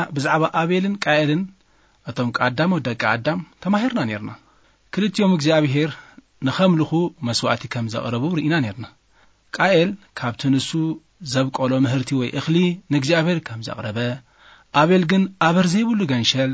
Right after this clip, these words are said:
ብምሕራድ ሓጢኣቱ ዝሽፍን መስዋዕቲ ከም ዘቕረበ ተመልኪትና ነርና። እቲ ጽሑፍ ከም ዝነገርና እግዚኣብሔር ኣምላኽ ንመስዋዕቲ ኣቤል ተቐበለ፣ ንመስዋዕቲ ቃየል ግን ነጸጎ።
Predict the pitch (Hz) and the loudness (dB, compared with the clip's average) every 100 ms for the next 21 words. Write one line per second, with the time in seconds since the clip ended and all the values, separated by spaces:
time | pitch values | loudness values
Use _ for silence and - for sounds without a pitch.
0 | 139 135 113 110 120 123 123 - - 151 | -4 -8 -6 -4 -2 -2 -4 -6 0 0
1 | 202 202 185 208 208 - _ _ _ _ | 0 -2 -2 -2 -4 -6 _ _ _ _
2 | _ 139 139 202 196 214 170 - 127 113 | _ -2 2 2 2 2 4 2 -2 -4
3 | 135 113 104 110 110 127 156 170 - 202 | -6 -6 -6 -6 -4 -4 0 0 0 -2
4 | 143 107 104 107 - _ 185 254 - - | -4 -4 -8 -12 -18 _ -4 -2 -2 0
5 | 214 - - - - 147 143 160 170 151 | -2 -2 -10 -18 -6 -2 0 2 2 2
6 | 135 120 104 127 120 - 120 113 135 135 | 2 0 -2 -4 -4 -6 -4 -2 -2 -4
7 | - - 156 165 175 165 - 147 175 190 | -6 -2 2 2 0 -2 -2 -2 -2 -4
8 | - 131 117 110 120 _ _ _ 170 208 | -8 -6 -4 -6 -8 _ _ _ 0 2
9 | 220 202 196 190 160 127 139 190 - 233 | 2 0 0 0 0 0 -2 -2 -6 -10
10 | 233 123 | -2 -2